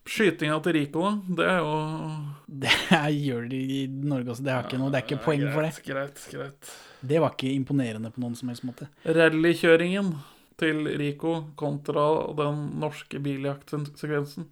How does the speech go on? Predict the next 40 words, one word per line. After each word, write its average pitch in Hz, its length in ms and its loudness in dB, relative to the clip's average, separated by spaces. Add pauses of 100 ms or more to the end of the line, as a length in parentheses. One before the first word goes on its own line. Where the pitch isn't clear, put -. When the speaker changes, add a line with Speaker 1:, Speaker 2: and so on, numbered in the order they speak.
Speaker 2:
Tenkte 110 260 -10
ikke 98 120 -8
over. 104 180 -10 (340)
Speaker 1:
Ja, 143 180 -10
det, 151 120 -4
jeg 151 160 -2
synes 156 160 -4
den 143 120 2
var 143 120 0
mye 143 160 0
bedre 139 200 0
på 143 100 -8
dansk. 143 400 -6 (260)
Fordi 160 200 6
de 165 160 6
da-, 160 200 4
dasser 170 380 2
jo 156 60 -2
bare 156 260 6
ri-, 151 460 -2
litt 151 240 -4
rundt 143 300 -2
på 156 100 2
et 147 120 -2
inngjerdet 143 420 2
område 143 420 0
i 151 60 2
Norge. 147 280 -2 (200)
Speaker 2:
Hva 127 160 0
gjør 127 160 2
de 120 60 2
i 120 100 0 (140)
Danmark 117 320 -2
da? 139 100 -2
Det 123 100 -2
la 110 120 -4
jeg 101 80 -10
ikke 117 100 -6
merke - 160 -16
til. 101 80 -16